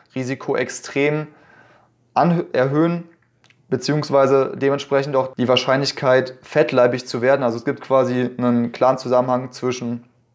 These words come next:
Antibiotikatherapien und Fettleibigkeit, jetzt, um jetzt nur eine Sache zu nennen hier.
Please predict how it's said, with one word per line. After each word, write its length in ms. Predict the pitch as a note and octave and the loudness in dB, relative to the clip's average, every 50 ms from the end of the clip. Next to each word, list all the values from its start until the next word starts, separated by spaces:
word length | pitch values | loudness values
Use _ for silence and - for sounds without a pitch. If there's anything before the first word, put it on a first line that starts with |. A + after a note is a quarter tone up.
| _ _ _ _ _ _ _ - _ _ - | _ _ _ _ _ _ _ -20 _ _ -4
Antibiotikatherapien 2250 | - B2 B2 C3 B2 C3 D3 D#3 D3+ E3 D#3+ - D#3+ C#3+ C#3 C#3 C#3 - - _ _ _ _ _ _ _ _ _ _ - C3+ C3 B2 C3 B2+ B2+ - - C#3 C#3+ C#3+ C#3 C#3 C3+ - _ _ _ _ - | -2 -2 -2 0 0 0 0 2 2 0 0 2 2 4 4 2 0 -2 -10 _ _ _ _ _ _ _ _ _ _ -4 -2 0 2 0 0 -2 -6 -8 -6 -4 -4 -4 -6 -10 -14 _ _ _ _ -2
und 320 | - B2 B2+ B2+ C3 B2 | 2 2 2 2 0 -2
Fettleibigkeit, 1080 | - - - C#3+ D3 - C#3+ C3 A#2+ B2 A#2+ B2+ B2 - - - B2+ B2+ C#3 D3 - - - - - - _ _ _ _ _ _ _ - A#2+ | -8 -2 -2 -2 0 2 2 4 4 4 4 2 -4 -6 -6 0 0 2 2 0 -4 -10 -20 -20 -20 -20 _ _ _ _ _ _ _ -4 -4
jetzt, 220 | A#2+ A#2 - - - - - - | -4 -4 -4 -16 -20 -20 -20 -14
um 160 | - C3 B2+ C3 | -8 -4 0 0
jetzt 180 | B2+ B2 B2+ | 0 0 0
nur 120 | B2+ A2 G2 | -2 0 2
eine 200 | A#2+ B2+ C3 A#2+ | 2 2 2 2
Sache 260 | A#2+ G#2+ - - G#2 | 2 2 0 0 -6
zu 180 | - - A#2+ | -6 -4 -4
nennen 220 | G#2+ G#2 G#2 G#2+ A2 | -2 0 0 0 0
hier. 320 | A2+ A2+ A2 G#2 G2+ G2 | 0 -2 -2 -2 -2 -4